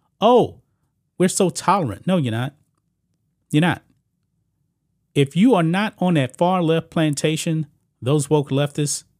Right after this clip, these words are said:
don't want you. They don't want you. But I guess I shouldn't be too surprised,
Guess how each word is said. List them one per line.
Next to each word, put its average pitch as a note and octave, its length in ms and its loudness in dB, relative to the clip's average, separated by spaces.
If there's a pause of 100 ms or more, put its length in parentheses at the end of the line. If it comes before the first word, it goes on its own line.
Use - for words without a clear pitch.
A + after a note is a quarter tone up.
(120)
don't C#3 220 0
want B2+ 260 -4
you. - 100 -12 (920)
They - 60 -2
don't B3 160 4
want B3+ 240 2
you. - 160 -14 (1200)
But G3 100 0
I A3+ 60 0
guess A#3 260 0
I G3 240 0
shouldn't F#3 240 -2
be C#3+ 100 -4
too F3 320 -2
surprised, G#3+ 680 -4